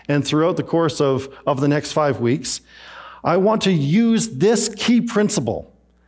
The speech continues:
that these passages are best interpreted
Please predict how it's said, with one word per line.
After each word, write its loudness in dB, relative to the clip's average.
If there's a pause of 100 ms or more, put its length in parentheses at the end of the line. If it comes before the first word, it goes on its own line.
(180)
that 0
these 4
passages 0
are 0
best -2
interpreted 0